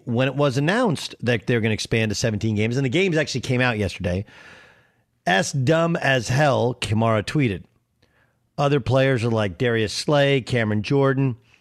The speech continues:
Last year, Richard Sherman said the N F L decided to add a seventeenth game. It would be hypocritical to the league that's always preaching player safety. All that is, is accurate and fine.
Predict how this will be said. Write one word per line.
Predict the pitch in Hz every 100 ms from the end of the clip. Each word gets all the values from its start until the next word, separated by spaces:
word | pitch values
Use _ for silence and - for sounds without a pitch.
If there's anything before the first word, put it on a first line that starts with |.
| _ _ -
Last | 131 131 143
year, |
Richard | 131 120 127
Sherman | 107 147 139 139
said | 123 131 123
the | 113 123
N | 113
F |
L | 127
decided | 110 - 120 117
to |
add | 110 113
a | 110
seventeenth | - 123 113 113 104
game. | 135 131 131 - - - - -
It | 165
would | 139
be | 127
hypocritical | 139 117 - 143 135 139
to | -
the | 117
league | 110 135 131 117 - - - _
that's | 120 117
always | 135 123
preaching | - 143 131 135 123
player | 127 123
safety. | 117 135 123 139 123 - _ _ _ _ _ _ _ _ _ _ - -
All | 202 254
that | 247 226
is, | 185 120 -
is | 156 131 -
accurate | 147 165 170 160 131
and | 113 -
fine. | 123 98 -